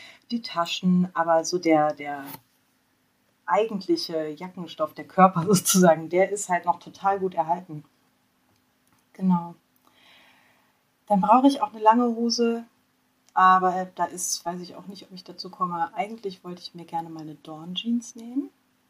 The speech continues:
aber, ähm,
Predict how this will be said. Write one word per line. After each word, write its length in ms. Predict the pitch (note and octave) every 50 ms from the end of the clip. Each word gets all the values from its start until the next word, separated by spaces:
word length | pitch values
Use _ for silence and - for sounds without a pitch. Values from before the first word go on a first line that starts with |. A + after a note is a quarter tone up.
| _ _ _ _ _ _ _ _ _ _ _ _ _ _ _
aber, 960 | F3+ F3+ F#3 F#3+ F#3 F#3+ F#3+ F#3 G3 F#3+ F#3+ F#3 F#3 F#3 F#3 F#3+ F#3 F#3 F3+ _
ähm, 680 | F3+ F3+ F3+ F3+ F3+ F3+ F3+ F3+ F3+ F#3 F3+ F3+ F3+